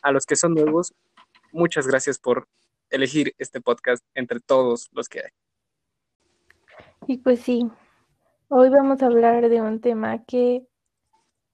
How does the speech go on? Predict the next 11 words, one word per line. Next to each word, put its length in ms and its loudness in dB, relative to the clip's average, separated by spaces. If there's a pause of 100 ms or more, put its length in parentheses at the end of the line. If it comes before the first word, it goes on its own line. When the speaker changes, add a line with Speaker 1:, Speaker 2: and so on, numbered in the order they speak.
(460)
Speaker 2:
pues, 360 2
va 200 6
de 80 4
acuerdo 480 0
con 160 -6
las 200 -4
fechas. 500 -4 (1120)
Mm, 600 -2 (600)
Juan, 380 0
¿quieres 340 0
presentarlo? 920 0